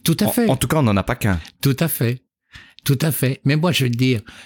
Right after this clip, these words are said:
Speaker 1: j'avais des milliers de chefs.
Speaker 2: Oui, c'est ça.
Speaker 1: J'avais des milliers de chefs parce que, euh, ce que les jeunes entrepreneurs comprennent pas, c'est que le client est un peu, pas tout à fait roi, c'est pas vrai. Mais, et, et c'est le donneur d'ordre. C'est celui qui va payer.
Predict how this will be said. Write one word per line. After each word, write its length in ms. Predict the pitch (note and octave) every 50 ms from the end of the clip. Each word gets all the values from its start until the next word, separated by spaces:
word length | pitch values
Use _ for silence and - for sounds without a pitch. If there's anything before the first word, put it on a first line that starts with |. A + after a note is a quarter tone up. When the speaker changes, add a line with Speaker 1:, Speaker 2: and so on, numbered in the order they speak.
| -
Speaker 1:
j'avais 260 | - - C3+ C3 C3+ C3
des 80 | C#3 C3+
milliers 300 | C#3+ C#3+ B2+ A2+ G#2 G2
de 60 | -
chefs. 320 | - G#2 G2 F#2 - - -
Speaker 2:
Oui, 100 | C3 D#3+
c'est 120 | - - -
ça. 280 | - F#3 D#3 G#2+ - - _ _ _ _ - -
Speaker 1:
J'avais 200 | - A#2+ A#2+ B2+
des 120 | B2 C3+ C3+
milliers 280 | D3 D3+ C3+ C#3 C3+ B2
de 40 |
chefs 240 | - - D3 D3 A#2+ -
parce 200 | C3 A2+ - -
que, 220 | - A#2+ A2 G2+ - - - - - - - -
euh, 200 | A#2 A#2 A#2+ G#3+
ce 120 | - - -
que 80 | -
les 140 | C3+ B2+ C3
jeunes 220 | A2 A#2 D3 C3+ C3
entrepreneurs 560 | B2+ - - B2 A#2 B2 B2+ B2 B2 A#2 -
comprennent 320 | - A2 G#2+ - A2 G#2 G2+
pas, 140 | - C#3 B2+
c'est 220 | - - - A2 G#2
que 140 | - A2+
le 200 | G#2+ G#2 G2+ A2+
client 320 | G#2+ - - A#2+ A#2+ C3 B2+
est 140 | A#2 - -
un 80 | G2
peu, 260 | - - A#2 A2+ G#2+ - - -
pas 140 | - A2+ G#2
tout 180 | - - A2+ -
à 80 | A2+ G#2
fait 200 | - - A2+ G2
roi, 300 | F2 E2+ E2+ E2+ D#2+ E2+
c'est 200 | - - - G2 -
pas 120 | - F#2
vrai. 220 | F2 E2 E2+ E2 D#2+ - - - - - - - A#2
Mais, 160 | A#2 C3 C3+
et, 720 | - - - C3+ C3 B2+ A#2+ A#2 - - C3 B2 A#2+ A#2+ A2+
et 160 | G#2+ - - - - -
c'est 220 | - - - -
le 60 | C3+ B2
donneur 400 | A#2 C#3+ B2+ A#2+ A#2+ A2 G2+ A2
d'ordre. 520 | A2+ A2+ G#2+ - E2 D#2+ D#2+ D#2+ - - _ _ _ - F#2+ E2+ - _ _ _ _ _ _ _ _ _ _ _ _ -
C'est 160 | - - A#2+
celui 440 | - - C3+ B2 A#2+ C3+ C#3 B2+ -
qui 140 | - A#2
va 200 | G#2 F#2+ G#2 G#2
payer. 560 | - _ - C3+ B2+ A#2 A#2+ A2+ G2 F#2+ -